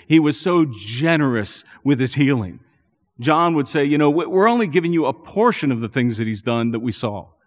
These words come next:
We can't tell you all." It's just part of a record.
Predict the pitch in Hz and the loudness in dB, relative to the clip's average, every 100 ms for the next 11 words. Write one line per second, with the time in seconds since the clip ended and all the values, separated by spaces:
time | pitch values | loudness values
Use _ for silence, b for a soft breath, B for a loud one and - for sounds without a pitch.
0 | _ _ - 127 180 190 170 151 135 113 | _ _ -8 -4 -4 -4 -2 0 0 -2
1 | 101 - _ _ _ _ _ _ _ _ | -8 -14 _ _ _ _ _ _ _ _
2 | - 120 156 - - 180 175 143 131 131 | -12 -8 -8 -8 -2 2 2 4 2 2
3 | 131 107 92 | 0 -6 -12